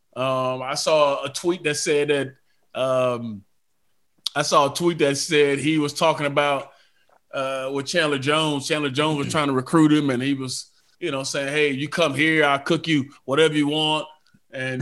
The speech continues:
Speaker 1: uh,
Speaker 2: <laughs>
Speaker 1: when he finally came, he sent him a message and said, "What you wanna eat?" So I thought that was pretty cool.
Speaker 2: <laughs>
Speaker 1: But you know what I also thought was funny?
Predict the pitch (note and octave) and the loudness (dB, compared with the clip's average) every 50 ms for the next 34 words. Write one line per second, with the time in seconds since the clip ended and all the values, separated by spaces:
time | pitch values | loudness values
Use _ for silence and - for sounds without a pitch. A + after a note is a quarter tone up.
0 | C3 C3 C3+ - C3 C3 C3 C3 B2+ B2 B2 A#2+ D3 C3+ C3+ E3+ C#3 A#2+ - C#3 | -2 0 0 0 2 2 0 0 0 -2 -2 -4 -4 -4 -2 -2 -2 0 0 0
1 | - E3 D#3+ D#3 D3+ D3 D3 - E3 D#3+ D#3+ D#3+ D#3 D3+ D3 C#3 _ _ - D#3+ | 2 2 2 2 0 0 0 2 2 2 4 2 2 0 -2 -6 _ _ -14 -12
2 | D3+ - - D3 C#3+ C3+ C3+ D3 D3+ D#3 C#3 C#3 C#3 C#3 - D#3 C#3 B2+ C3+ D#3 | -8 -4 -2 -2 -2 0 0 0 -2 -2 -2 -4 -6 -2 2 2 2 4 4 4
3 | D3+ - D#3 D#3 D#3+ D#3 D3 C#3+ D3+ D#3 D#3 D#3+ D#3 - _ - - B2+ C3 C#3 | 4 4 4 4 4 6 6 6 6 6 4 4 0 -6 _ -8 -4 -4 -4 -2
4 | - D3+ C3+ C#3 C#3 C3 D#3+ C#3+ B2 - - D3 A2+ G#2+ A#2+ A#2+ C3 - - - | -2 -2 0 0 2 2 2 0 0 -2 -4 -4 -4 -4 -8 -8 -10 -10 -12 -18
5 | - _ _ _ - D#3+ F#3+ F#3+ C4 B3 C4+ B3+ A#3+ A3 A3 A#3 A#3 F#3+ G#3 F#3+ | -20 _ _ _ 0 0 0 2 4 6 6 6 8 6 4 4 2 0 0 0
6 | - G3+ G3+ F#3 E3+ D3+ - G3+ F#3+ F#3 F#3 F#3 | 2 4 4 2 2 0 2 2 2 2 2 0